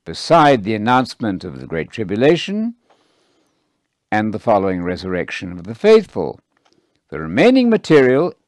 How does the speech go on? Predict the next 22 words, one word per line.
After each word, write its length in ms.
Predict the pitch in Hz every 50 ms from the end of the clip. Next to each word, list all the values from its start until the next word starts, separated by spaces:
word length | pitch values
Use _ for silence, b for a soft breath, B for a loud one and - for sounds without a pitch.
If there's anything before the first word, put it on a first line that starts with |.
| _ _
is 220 | - 90 82 -
most 460 | - 92 101 127 180 214 190 - - 202
instructive 880 | 190 196 185 - - - 170 160 139 - _ - - 90 78 73 - _ _ _ _ _ _ _ _ _ _ _ _ _ _ _ _ _ _ _
because 320 | - 95 - - 139 127
it 160 | 110 131 - -
tells 440 | - 170 170 165 160 160 151 127
of 180 | 139 120 107 95
the 100 | 98 120
difficult 720 | 98 95 143 170 202 196 - 220 196 - 214 208 185 -
times 540 | - - 156 135 120 117 113 110 110 107 -
associated 960 | - 107 - - - 156 156 151 151 135 - - 135 123 120 113 - 110 85
with 140 | 85 98 87
the 100 | 78 95
period 640 | - _ - 156 165 160 160 156 151 151 147 135 b b b b b b b
of 220 | b - 87 78 -
final 440 | - - 123 139 151 - 170 175 160
tribulation 920 | - - 135 107 95 107 101 104 98 95 92 - - 113 101 101 98 - _ _ _ _ _ _ _ _ _ _
immediately 960 | 147 156 151 147 143 143 170 220 269 277 226 175 135 - - - 92 101 98
prior 720 | 87 - - - 147 139 120 110 95 87 78 71 76 76 - _ _ _ _ _ _ _ _ _ _ _ _ _ _ _ _ _ _ _ _ _
to 120 | - 143
the 160 | 120 127 123
resurrection 1000 | 113 113 117 113 - 110 98 98 95 87 - - - - 95 85 80 80 78 78